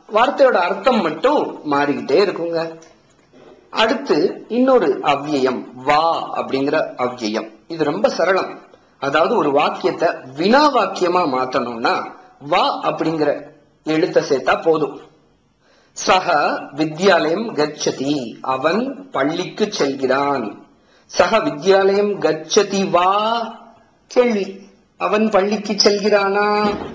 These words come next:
நம்ம ஆங்கிலத்துல you are going அப்படிங்கறத are you going அப்படின்னு மாத்துவோம்ல, அதே மாதிரி இங்க வேற என்ன சேஞ்சும் பண்ணாம வா அப்படிங்கிற ஒரு வார்த்தையை சேர்த்த உடனே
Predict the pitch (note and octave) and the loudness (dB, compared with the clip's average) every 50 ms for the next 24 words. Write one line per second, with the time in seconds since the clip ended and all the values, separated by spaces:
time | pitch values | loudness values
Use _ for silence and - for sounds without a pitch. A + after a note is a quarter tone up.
0 | - - - - - - - - - D#3+ F3+ F#3 E3+ E3 G3 A#3+ B3 A#3+ A#3 G#3+ | -14 -16 -18 -20 -20 -20 -14 -6 -2 0 2 2 2 2 0 0 0 2 2 2
1 | F3+ - - C3+ A#2+ A#2+ C3+ G3 F#3+ C3+ - - - - - - - - _ - | 2 2 2 2 2 4 2 2 2 -2 -4 -8 -14 -18 -20 -20 -20 -20 _ -10
2 | D#3 E3+ A3 G3 - - E3 F#3 A3 C#4 C#4+ A#3 F3+ E3 E3 E3 E3+ E3+ F3+ F3+ | -4 0 0 0 0 0 0 0 0 0 -2 -2 2 2 4 4 4 4 2 2
3 | E3+ C3+ A2 - - - - D3 C#3 - D#3+ D#3+ D#3+ D#3+ D3+ C#3 C3+ B2+ - - | 0 0 -4 -6 -8 -6 -4 -4 -2 0 0 0 0 0 0 0 0 0 -2 -2
4 | - - C#3 D3 E3+ F#3 G3 F#3+ G3 G#3 C4 D#4 E4 D#4 G3+ - - D#3+ F#3 G3+ | -4 -2 2 2 2 2 2 0 0 2 4 4 4 4 2 0 0 4 6 6
5 | G#3+ A3 A3 A3 F#3+ D3+ - - - D3+ D3+ C#3+ D3+ D#3 E3+ F#3 F#3+ E3 D3+ D3+ | 6 6 4 4 2 0 -2 -4 -4 -4 -4 0 0 2 2 2 2 2 0 0
6 | D#3+ D#3 D#3+ F#3+ E3+ E3+ E3+ F3+ G3+ F3 - - - - - A#2 A2+ C3 E3 G#3 | 0 0 0 0 2 2 4 4 4 2 2 -2 -10 -10 -8 -4 0 0 2 2
7 | A3+ G#3+ E3 B2 B2 B2+ D#3 G#3 G#3 - - F#3 G3+ G3 - - - C#3+ D3+ D#3 | 2 2 0 0 0 -2 -2 -2 -4 -6 -2 -2 0 2 2 0 0 2 0 0
8 | D#3 D3 D#3 E3+ G3 A#3 B3+ C#4 C#4+ D#4 D4+ - - G#3+ G#3 G#3+ G#3+ G#3 B3+ C4 | 2 0 0 0 0 -2 0 2 2 2 2 0 0 0 2 2 2 0 0 -2
9 | A3 G3+ D#3+ D#3 D3+ B2+ A#2 A2+ D3 G3 B3+ - - - - - - _ - C3+ | 0 0 0 0 0 -2 -2 -2 -2 -4 -4 -4 -8 -16 -20 -20 -20 _ -14 -4
10 | C#3+ D#3+ G3 B3 C#4+ - - - - - - D#3 D#3 E3 F3+ F#3+ G#3 G#3 F#3+ F3+ | 0 2 2 2 2 -2 -4 -8 -10 -8 -6 -6 -2 0 2 2 2 4 4 4
11 | D3+ D3+ D3 C3+ C#3 D3+ E3+ F3+ - G#3+ G3 E3 D3+ - D3+ C3+ - C#3 C3+ B2+ | 4 4 2 2 2 0 0 0 2 2 2 2 2 0 -2 0 0 0 0 0
12 | B2 B2+ B2+ D3+ F#3 D#3+ - - | 0 -2 -2 -2 -2 -2 -4 -8